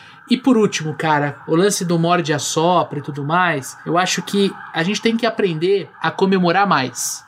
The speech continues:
A gente tem que comemorar quando a gente bate a meta. Às vezes a equipe não bateu a meta, mas aquele vendedor que tava ralando, que não tava conseguindo, ele foi e bateu,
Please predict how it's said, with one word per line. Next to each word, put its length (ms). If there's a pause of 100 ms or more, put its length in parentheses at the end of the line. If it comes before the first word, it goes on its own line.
A 80
gente 280
tem 200
que 120
comemorar 680
quando 160
a 40
gente 220
bate 260
a 60
meta. 480 (260)
Às 140
vezes 180
a 140
equipe 440
não 120
bateu 300
a 60
meta, 360
mas 140
aquele 280
vendedor 400
que 60
tava 220
ralando, 500
que 80
não 100
tava 200
conseguindo, 360
ele 100
foi 220
e 40
bateu, 500